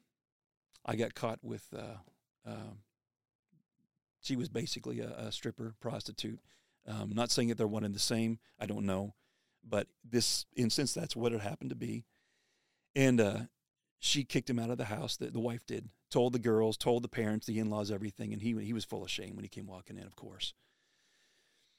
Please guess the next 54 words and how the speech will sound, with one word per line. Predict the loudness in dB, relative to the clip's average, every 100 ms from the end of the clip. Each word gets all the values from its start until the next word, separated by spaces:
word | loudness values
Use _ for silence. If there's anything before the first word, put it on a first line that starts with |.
| _ _ _
And | 4
he | 6
said, | 8
"I'm | 8
not | 8
allowed | 8 8
to | 6
go | 4
back | 6 4
home | 2 2 2 2
until | 0 0
I | 0 -2
get | -4 -2
help | -2 0
from | -2 -2
a, | -2 -4
uh, | -6
a | -10
Christian | -4 -2 -2
coach | -2 -2 -2 -4
or | -6 -6
a, | -8 -14 -18
you | -16
know, | -16 -12
counselor." | -8 -6 -6 -8 -8
And | -8 -10
I | -10
said, | -8
"Well, | -8
man, | -6 -6
sit | -8 -10
down." | -16 -20 _ _ _ _ _ _ _ _ _ _ _ _ _
And | -2
the | 4
first | 4 4
thing | 0 0
I |
said | 0 0 0 0
to | -2
him, | 0
you | 0
know, | 2
rather | 2 2 2
than, | 0 -2 -4 -10 -18 _ _
you | -6
know, | -4 -6
saying, | -8 -4
"What | -2 -4
caused | -4 -4 -4
you | -4
to |
do | 0 0
that?" | 2 2 2 0 -2
or, | -8 -16